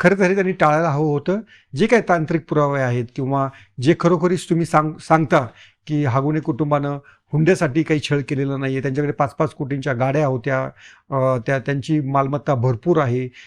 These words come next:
हे, आ, हे असं ते, ते जे दावा करतायत त्याची दुसरी बाजू देखील आहे.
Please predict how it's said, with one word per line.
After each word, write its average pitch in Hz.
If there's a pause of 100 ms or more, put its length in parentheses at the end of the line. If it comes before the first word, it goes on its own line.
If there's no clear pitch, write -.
(220)
हे, 175
आ, 156
हे 131
असं 196
ते, 214
ते 202
जे 202
दावा 175
करतायत 147 (320)
त्याची 165
दुसरी 156
बाजू 147
देखील 139
आहे. 117